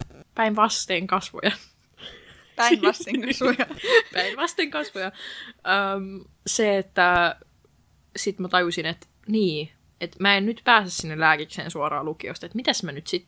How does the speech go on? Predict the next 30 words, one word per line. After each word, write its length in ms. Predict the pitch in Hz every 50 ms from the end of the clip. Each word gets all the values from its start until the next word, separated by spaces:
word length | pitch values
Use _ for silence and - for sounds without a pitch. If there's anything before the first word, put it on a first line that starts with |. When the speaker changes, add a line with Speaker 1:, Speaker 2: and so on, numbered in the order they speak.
| _ -
Speaker 1:
teen. 320 | - - - 110 156 165 - _ _ - -
Öö, 580 | 190 190 180 175 175 170 165 165 165 165 165 - _ _ -
<laughs> 640 | 196 208 214 220 226 170 151 - _ _ _ _ -
mut 260 | 220 220 214 - - _ _ _ _ -
sitten 420 | - 226 214 - - 208 202 190 - - -
nykyään, 540 | 196 202 190 190 196 190 165 165 160 - - _ _ _ - 170
öö, 260 | 165 165 156 - -
mun 200 | 160 165 165 165
suunnitelma 560 | - 165 160 151 151 160 151 151 147 151 151
on 160 | 151 160 156 - _ _ _ _ _ _
selkeä 580 | - - - 165 165 170 - 170 170 170 165 180
mulle 220 | 185 180 180 -
itselleni, 600 | - 185 - - - 196 202 202 202 208 208 202 _ _ _ _ _ -
Speaker 2:
Mm. 300 | 233 233 240 233 226 233 226 _ _ _ _ _ - -
Speaker 1:
että 280 | 180 180 175 - - 180
meillä 300 | 175 175 175 165 160 165
nyt 200 | 165 170 - -
on 120 | 175 165
tossa 300 | 160 180 - - - 170 - _ _ _ _ _ _ _
kuukauden 640 | - 185 170 165 165 - 156 156 151 151 151 156 156
päästä 380 | - 135 - 175 - - - - _ _ _ -
yhteishaku. 800 | 185 175 180 - - 175 175 180 - - 175 175 - 185 185 - _ _ _ _ _ -
Speaker 2:
Mm. 280 | 226 233 233 226 226 226 - _ _ _ _
Speaker 1:
Ja 80 | - 175
mä 80 | 170 165
aion 240 | 160 160 190 247
sinne 180 | - 311 277 262 - -
pistää 380 | 214 196 - - - 170 165
niinku 320 | 160 160 151 151 156 151 151 - _ _ _ _ _ _ _ _ _ _ _ _ _ _ _ -
sen 300 | - 151 147 156 160